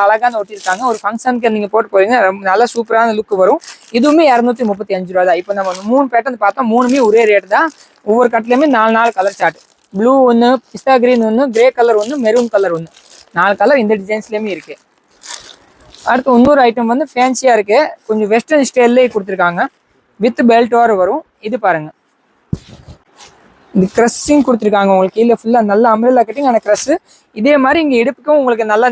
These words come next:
நீ-, full and full எலாஸ்டிக் கொடுத்துட்டாங்க. அடுத்துக்கு அடுத்து பாத்தீங்கன்னா இடுப்புல இந்த மாதிரி பெல்ட் வேற டிசைன்ஸ் வரும். மாடல் எப்படின்னா இந்த மாதிரி பாருங்க,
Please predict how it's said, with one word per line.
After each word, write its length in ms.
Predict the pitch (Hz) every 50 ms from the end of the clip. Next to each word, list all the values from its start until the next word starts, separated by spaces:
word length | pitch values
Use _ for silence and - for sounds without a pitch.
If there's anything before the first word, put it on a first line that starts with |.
| 233
நீ-, 180 | 226 226 220 208 -
full 140 | - 254 262 262
and 80 | 254 226 -
full 120 | 262 262 233
எலாஸ்டிக் 400 | 220 233 247 240 - - 269 214 214
கொடுத்துட்டாங்க. 420 | 196 190 190 196 185 185 190 233 311 - _ _ _ _ _ _ - 202
அடுத்துக்கு 320 | 220 233 226 311 254 262
அடுத்து 180 | 262 269 254 262 254
பாத்தீங்கன்னா 320 | 233 220 226 233 285 277 240 240
இடுப்புல 260 | 262 254 254 254 233
இந்த 100 | 226 226 233
மாதிரி 120 | 226 226 214 202
பெல்ட் 240 | 220 226 254 247 254 220
வேற 100 | 220 202 190 190 190
டிசைன்ஸ் 300 | 185 196 202 220 - - 180 175
வரும். 180 | 175 226 285 - _ _ _ _ _ - 208
மாடல் 340 | 214 247 277 302 302 262 247 226
எப்படின்னா 260 | 233 240 262 302 262 226
இந்த 100 | 220 226 220
மாதிரி 140 | 220 208 202 -
பாருங்க, 240 | 180 175 175 165 156